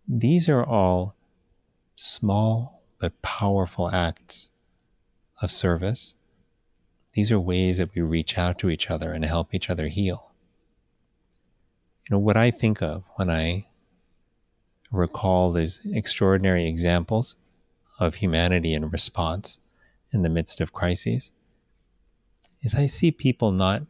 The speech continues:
trying to be somebody that they're not or striving for an ephemeral but unsustainable ideal. I see people demonstrating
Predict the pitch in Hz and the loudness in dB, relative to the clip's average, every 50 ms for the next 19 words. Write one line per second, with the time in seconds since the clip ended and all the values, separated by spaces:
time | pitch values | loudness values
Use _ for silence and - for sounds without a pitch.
0 | _ _ _ _ _ _ _ _ _ - - - 104 98 98 95 90 - 82 82 | _ _ _ _ _ _ _ _ _ -12 -4 0 2 2 2 2 0 0 -2 0
1 | 92 92 92 95 - - - 87 82 82 80 80 80 76 76 - - 85 76 76 | 2 2 2 2 0 0 0 0 0 0 0 0 0 -2 -4 -4 -4 -4 -4 -2
2 | 78 82 85 85 90 127 175 - _ _ _ _ _ _ _ _ _ _ _ _ | -2 -2 -2 -2 -4 -6 -8 -12 _ _ _ _ _ _ _ _ _ _ _ _
3 | _ _ _ _ _ _ _ _ _ - 98 87 - - - - - 87 87 90 | _ _ _ _ _ _ _ _ _ -2 -2 0 -2 -2 -2 0 2 2 4 4
4 | 85 85 85 82 85 82 - - - 90 82 80 78 80 82 90 95 92 - - | 2 2 0 0 -2 -4 -6 -6 -4 -2 -2 0 -2 -2 -2 -4 -4 -6 -6 -2
5 | - 95 90 90 87 82 85 - 120 117 - _ _ _ _ _ _ _ _ _ | 0 2 2 2 2 2 2 0 -2 -4 -6 _ _ _ _ _ _ _ _ _
6 | - - - 85 85 85 - - 113 - - - 92 85 85 78 82 80 76 76 | -8 -6 -2 -2 -2 -2 -2 -4 -4 -4 -4 -2 -2 -2 0 -2 -2 -2 -2 -2
7 | 76 76 - 92 90 85 78 78 95 120 120 - - 135 104 - - - 110 - | -4 -4 -2 0 0 0 2 2 0 0 0 0 0 0 0 0 -2 -4 -2 -2
8 | - 90 80 76 82 87 92 90 85 - - - 85 76 76 78 78 80 | -2 -2 -2 0 0 0 0 0 -2 -2 -4 -4 -4 -4 -4 -6 -6 -8